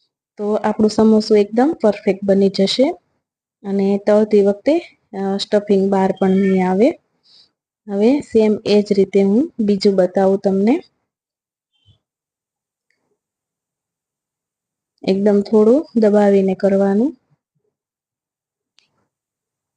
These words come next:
હવે આપણે એને પલટાઈ દેવાનું. ફરીથી આપણે સ્લરી લગાવી દઈશું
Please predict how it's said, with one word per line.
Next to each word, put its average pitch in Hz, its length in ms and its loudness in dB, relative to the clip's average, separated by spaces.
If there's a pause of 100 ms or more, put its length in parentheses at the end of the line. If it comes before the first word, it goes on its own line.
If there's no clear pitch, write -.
(400)
હવે 208 220 2
આપણે 202 280 2
એને 226 180 4
પલટાઈ 214 500 2
દેવાનું. 190 580 0 (3500)
ફરીથી 214 340 0
આપણે 208 300 -2
સ્લરી 202 380 0
લગાવી 202 340 0
દઈશું 196 500 -2